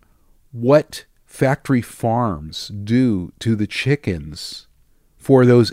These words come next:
eggs to reach the market. And, I mean, this is, like, just, I, I just wrote down a couple of things about factory farms and chickens. And,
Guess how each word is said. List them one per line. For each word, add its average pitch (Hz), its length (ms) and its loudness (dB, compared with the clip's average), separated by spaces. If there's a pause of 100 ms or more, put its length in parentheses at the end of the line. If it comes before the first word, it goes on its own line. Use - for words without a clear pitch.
(120)
eggs 120 580 0 (220)
to 147 160 2
reach 131 520 0 (260)
the 117 140 2
market. 123 760 -2 (1500)
And, 131 440 2 (140)
I 127 80 2
mean, 135 220 2
this 160 200 -2
is, 135 320 -6
like, 113 320 -2
just, - 380 -4
I, 110 280 -4
I 110 120 -2
just 117 280 -10
wrote 113 260 2
down 101 560 -4 (300)
a 107 80 -6
couple 98 400 -4
of 90 200 -2
things 87 480 -4
about 85 480 -6
factory 87 440 -8
farms 87 540 -10
and 78 300 -10
chickens. 80 600 -10
And, 80 220 -8